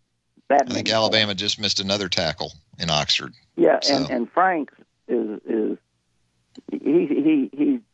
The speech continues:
Speaker 1: he's not even an average.
Speaker 2: He threw four touchdown passes against Auburn last
Speaker 1: I,
Speaker 2: Saturday,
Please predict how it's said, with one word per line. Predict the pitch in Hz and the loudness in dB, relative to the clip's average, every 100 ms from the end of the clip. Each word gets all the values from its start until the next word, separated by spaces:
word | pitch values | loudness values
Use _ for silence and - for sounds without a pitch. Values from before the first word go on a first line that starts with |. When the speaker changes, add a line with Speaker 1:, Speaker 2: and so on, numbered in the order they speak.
| 120 | -4
Speaker 1:
he's | 147 139 123 - 127 _ _ | 0 2 0 -4 -6 _ _
not | 123 123 | 2 2
even | 120 107 101 | 2 0 -2
an | - | -4
average. | 110 98 92 87 - - _ _ _ _ - - - - | -2 -2 -4 -8 -12 -20 _ _ _ _ -20 -20 -6 0
Speaker 2:
He | 151 | 0
threw | - 175 170 | 2 2 2
four | - 190 180 | 0 -2 2
touchdown | 196 277 - 196 175 | 2 2 0 -4 -4
passes | - 175 185 190 156 | -2 -2 -2 -4 -8
against | 165 180 180 | -6 -4 -2
Auburn | 208 285 226 170 | 0 0 -2 -4
last | 156 147 127 | -2 0 2
Speaker 1:
I, | 139 | 2
Speaker 2:
Saturday, | 156 147 147 | 2 0 -2